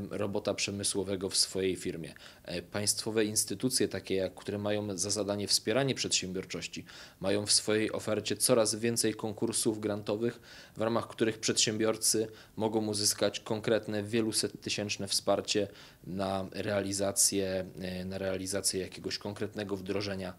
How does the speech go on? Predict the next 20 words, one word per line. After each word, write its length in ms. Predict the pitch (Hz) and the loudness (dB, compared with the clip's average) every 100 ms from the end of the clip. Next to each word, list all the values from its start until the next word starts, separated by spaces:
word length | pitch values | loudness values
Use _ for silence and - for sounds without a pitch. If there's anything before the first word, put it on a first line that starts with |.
| - - | -16 -12
związanego 680 | 87 95 104 107 104 98 98 | -8 -4 -2 -2 -2 -2 -2
z 100 | - | -2
technologiami 760 | - - - 98 95 98 92 | -4 -10 -6 -6 -4 -4 -6
cyfrowymi, 680 | 92 - - 98 95 92 90 - - - | -4 -4 -4 -4 -4 -6 -10 -14 -20 -14
e, 300 | - 90 90 | -6 -4 -4
w 120 | - | 2
swojej 400 | - - 95 95 | 2 2 -4 -4
firmie. 420 | 90 90 87 92 | -4 -10 -8 -8
Ale 160 | - 101 | -4 -4
tak 160 | 98 107 | -4 -6
naprawdę 440 | 110 - 117 113 | -6 0 0 0
największym 760 | 107 110 107 123 139 135 110 | -2 -4 0 0 2 2 0
wyzwaniem, 600 | 98 95 92 90 85 78 76 - - - | -2 -2 -4 -4 -6 -10 -16 -20 -20 -14
e, 120 | - 95 104 104 107 104 104 104 104 | -4 0 0 0 0 2 2 0 -4
który 360 | 101 110 101 104 | -6 0 2 4
stoi 320 | - - 101 | 2 2 0
przed 240 | 98 98 | 0 -4
każdą 400 | - 127 120 113 | 4 4 4 0
firmą, 440 | 101 101 90 85 82 | -2 -4 -4 -6 -8
która 400 | - 101 98 | -4 -2 0